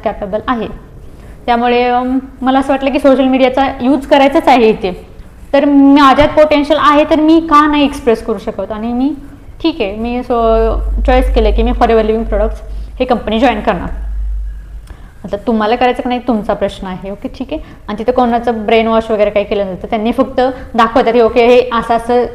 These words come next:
कोणी कुठल्या लेवलपर्यंत केलेलं आहे, तुम्हाला जॉईन करायचं का नाही हे तुमचा ओन डिसिजन आहे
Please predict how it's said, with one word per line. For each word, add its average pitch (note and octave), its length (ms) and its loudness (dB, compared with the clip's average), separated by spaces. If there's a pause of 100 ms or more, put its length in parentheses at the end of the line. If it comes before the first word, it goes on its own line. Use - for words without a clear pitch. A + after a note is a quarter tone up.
(140)
कोणी A3+ 260 -2
कुठल्या A3+ 440 -4
लेवलपर्यंत G3+ 520 0
केलेलं A3 320 -2
आहे, G#3 220 -6 (340)
तुम्हाला G#3+ 220 -2
जॉईन G#3 240 -4
करायचं G3+ 360 -6
का G#3 100 -10
नाही G#3+ 200 -10
हे B3+ 140 -4 (480)
तुमचा A3 260 -6 (120)
ओन A#3+ 240 -2
डिसिजन G#3 500 -8
आहे F#3+ 240 -8